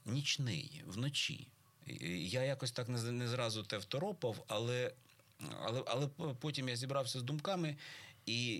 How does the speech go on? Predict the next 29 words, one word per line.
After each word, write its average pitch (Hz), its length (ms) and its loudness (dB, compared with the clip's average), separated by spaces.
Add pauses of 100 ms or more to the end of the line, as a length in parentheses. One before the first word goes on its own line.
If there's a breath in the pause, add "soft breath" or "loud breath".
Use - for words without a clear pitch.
(140)
я 98 100 2
кажу: 113 300 2
«А 87 80 4
чому 120 240 2
вночі?» 110 300 0
Так 117 140 -2
далі. 92 140 0
А 95 80 0
він 120 80 -2
каже, 117 400 -2
що 113 260 0
в 95 300 -2
нього 135 140 0
є 131 100 0
такий 120 200 -2
план, 185 340 0
щоб 104 260 -2
деякі 113 380 0
концерти 110 580 -2
були, 90 160 -2
там 101 380 -2
є 147 240 -4
і 135 40 -4
електронічна 143 720 -2
музика, 101 560 -4
і - 140 -6
якась 143 280 -4
музика - 320 -6
старовинна, 156 720 0